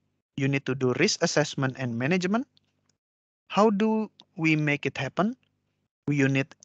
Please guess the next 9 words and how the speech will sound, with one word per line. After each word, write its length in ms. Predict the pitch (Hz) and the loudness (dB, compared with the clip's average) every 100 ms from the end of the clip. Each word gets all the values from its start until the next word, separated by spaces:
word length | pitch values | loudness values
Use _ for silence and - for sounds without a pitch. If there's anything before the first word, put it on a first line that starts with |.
| 127 | -10
driver, 500 | 127 127 135 202 285 - _ | -2 0 2 0 0 -6 _
you 180 | 147 135 | -4 -2
need 200 | 135 - | -2 -4
investor. 680 | 151 196 220 226 - 262 302 _ _ _ _ _ _ _ _ _ _ _ - | -2 2 2 0 2 0 0 _ _ _ _ _ _ _ _ _ _ _ 4
What 220 | 175 185 | 4 6
other 220 | 170 160 - | 2 2 -2
issues 380 | 156 - 156 - | -4 -4 -4 -4
to 100 | 139 | -6
consider? 600 | 127 151 165 196 220 | -4 -4 -2 -2 -4